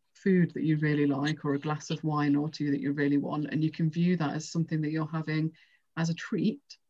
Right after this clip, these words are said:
not as a cheat, but as a treat because it's nice and you want to enjoy it,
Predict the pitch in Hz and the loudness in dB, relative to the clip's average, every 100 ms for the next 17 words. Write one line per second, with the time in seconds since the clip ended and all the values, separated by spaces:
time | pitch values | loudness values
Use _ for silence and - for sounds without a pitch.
0 | _ 185 180 190 - 170 170 - - - | _ -4 -2 -4 0 0 0 -2 -10 -4
1 | 160 165 - - 175 147 - 175 165 160 | -2 -4 -6 -2 -2 -2 -8 -8 -4 -4
2 | 156 170 170 147 165 165 170 160 143 170 | 0 2 4 2 -2 -2 0 0 0 -2
3 | 156 160 226 139 - 208 | -2 0 0 0 -2 -4